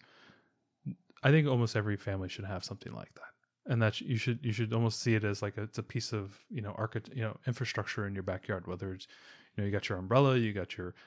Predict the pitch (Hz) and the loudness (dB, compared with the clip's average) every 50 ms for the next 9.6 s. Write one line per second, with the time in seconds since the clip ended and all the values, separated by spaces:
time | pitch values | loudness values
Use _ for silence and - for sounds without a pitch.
0 | - - _ - - - 135 131 127 127 123 - - _ - - - - _ - | -20 -20 _ -8 2 4 6 6 6 4 2 0 -8 _ -20 -20 -20 -18 _ -6
1 | 113 104 87 - - 101 95 98 107 113 - 123 113 110 - - 127 120 123 123 | -6 -4 -4 -4 -4 -2 0 0 0 0 2 0 0 2 2 0 0 2 2 2
2 | 117 113 - - 117 113 - 107 98 85 - - - 98 95 95 - _ _ _ | 0 0 0 -2 -2 -2 -2 -8 -8 -8 -8 -4 -4 -4 -4 -6 -10 _ _ _
3 | 110 101 98 95 - - _ _ _ _ _ 277 - - - _ _ _ _ _ | -6 -4 -4 -6 -8 -12 _ _ _ _ _ -16 -16 -16 -18 _ _ _ _ _
4 | _ _ _ _ - 110 98 98 113 131 127 131 120 - 127 123 120 120 117 120 | _ _ _ _ -8 -8 2 4 4 6 8 6 6 8 8 8 10 10 8 8
5 | 120 120 110 104 107 113 113 107 - - 123 110 - - - - - - - - | 6 6 4 4 4 4 4 2 2 0 0 -2 -2 -2 -18 -20 -20 -20 -20 -20
6 | _ _ _ _ _ - 147 143 156 - - - - - 147 135 - 151 170 165 | _ _ _ _ _ -6 -2 -2 0 -2 -2 -6 0 0 2 2 2 0 2 2
7 | 151 143 135 123 - 127 110 107 104 - - - 143 - - 135 - 131 120 113 | 4 4 2 2 2 2 0 0 -2 -8 -6 -6 -4 2 2 2 4 4 4 6
8 | 110 107 101 101 107 107 98 95 95 90 - - 95 92 90 87 - _ _ _ | 6 4 4 2 0 0 2 2 2 -2 -4 -8 -6 -6 -6 -8 -8 _ _ _
9 | _ _ _ _ _ _ _ - 120 95 90 | _ _ _ _ _ _ _ -14 -12 -12 -10